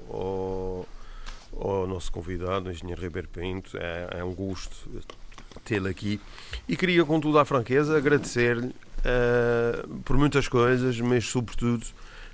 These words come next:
pela divulgação, eh, do jazz que faz. Eh, acho que é a grande, o grande legado que, que este programa Sabores do Jazz deixa, eh, a várias gerações, é a possibilidade de conhecerem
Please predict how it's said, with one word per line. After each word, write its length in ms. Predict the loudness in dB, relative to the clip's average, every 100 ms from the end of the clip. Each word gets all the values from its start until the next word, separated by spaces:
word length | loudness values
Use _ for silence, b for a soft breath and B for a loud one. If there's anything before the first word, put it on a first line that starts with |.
| -6 6
pela 380 | 8 10 8
divulgação, 1080 | 6 4 4 4 6 4 4 4 6 4 2 -4 -4
eh, 360 | 2 4 4 4
do 160 | 2
jazz 360 | 4 4 2 -2
que 100 | -2
faz. 280 | -2 -2 -4 -14 -16 -6
Eh, 380 | -2 0 2 2
acho 220 | 4 4 6
que 100 | 6
é 100 | 6
a 40 |
grande, 540 | 8 6 6 4 2 B B B 2
o 120 | 6
grande 360 | 8 8 8 6
legado 460 | 6 6 6 4 -4 -6
que, 360 | -2 0 2 0 -2 -6 -4
que 120 | 0
este 240 | 0 -2
programa 600 | -4 -2 2 4 4 2
Sabores 420 | 2 -2 -2 -2 -2
do 140 | -4
Jazz 440 | -2 -2 -2 -6 B B B B
deixa, 800 | -4 4 6 6 2 -2 -2 -6 -4
eh, 720 | -2 0 0 -2 -2 -4 -4
a 20 | 0
várias 340 | 2 2 0
gerações, 800 | 0 0 0 0 0 -2 -6 -12 B B B B
é 140 | 2 2
a 40 |
possibilidade 760 | 2 0 0 2 2 2 2 -2
de 160 | -2
conhecerem 1080 | -2 -2 -2 0 2 4 4 4 2 0